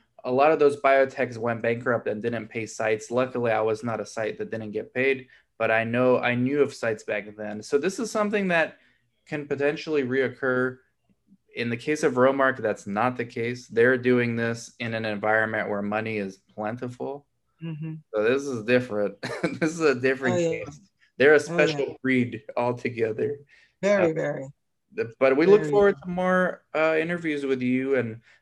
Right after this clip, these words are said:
Speaker 1: um,
Speaker 2: Absolutely.
Speaker 1: I, I really appreciate it.
Speaker 2: Thank you. Thank you for having me. Thank you for allowing me to share my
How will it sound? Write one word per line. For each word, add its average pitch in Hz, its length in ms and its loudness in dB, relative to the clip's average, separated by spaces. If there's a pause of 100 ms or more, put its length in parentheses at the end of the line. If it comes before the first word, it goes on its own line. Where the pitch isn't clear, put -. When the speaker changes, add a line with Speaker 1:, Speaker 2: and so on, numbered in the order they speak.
(180)
Speaker 1:
um, 107 580 -4
Speaker 2:
Absolutely. 165 720 -6
Speaker 1:
I, 123 60 2
I 123 160 -2
really 147 260 6
appreciate 120 480 -4
it. - 160 -16 (1300)
Speaker 2:
Thank 339 300 -8
you. 160 200 -6 (160)
Thank 233 220 -4
you 277 80 -4
for 254 120 -2
having 214 320 0 (120)
me. 175 40 -16
Thank 208 200 -4
you 277 80 -4
for 277 100 2
allowing 202 300 2
me 196 80 -2
to 175 100 0
share 175 440 2 (360)
my 180 300 2